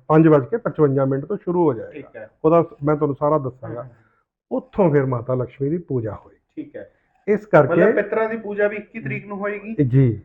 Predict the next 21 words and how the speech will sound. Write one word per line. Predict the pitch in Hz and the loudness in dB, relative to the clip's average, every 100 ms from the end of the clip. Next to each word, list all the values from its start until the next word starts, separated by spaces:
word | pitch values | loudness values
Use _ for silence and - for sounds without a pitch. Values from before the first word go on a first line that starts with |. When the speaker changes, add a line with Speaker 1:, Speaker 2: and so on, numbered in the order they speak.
| _ | _
Speaker 2:
ਤੇ | 196 | -4
ਦੀਵਾਲੀ | 196 175 170 185 196 208 - | 0 4 4 2 -4 -10 -8
ਤੇ | 190 | -6
ਜਿਹੜਾ | 180 185 202 | -4 0 2
ਲਕਸ਼ਮੀ | 160 - 190 | 0 -4 -12
ਪੂਜਾ | 202 196 151 147 | -12 2 6 8
Speaker 1:
ਪੂਜਾ | 160 | 8
Speaker 2:
ਹੈ, | |
Speaker 1:
ਹੈ, | |
ਉਹ | 190 202 190 | 6 4 6
ਵੀ | 220 | 8
ਇੱਕੀ | 226 185 208 208 | 6 4 4 6
ਦੀ | 202 | 8
Speaker 2:
ਨੂੰ | 190 | 6
Speaker 1:
ਸ਼ਾਮ | 156 143 139 | 4 6 6
Speaker 2:
ਹੋਏਗਾ। | 143 | 8
Speaker 1:
ਨੂੰ | 147 156 | 8 8
ਹੀ | 131 156 | 6 2
ਪ੍ਰਦੋਸ਼ | 185 175 139 139 131 | 2 2 6 4 2
ਕਾਲ | - 120 | -4 -8
'ਚ | 113 | -8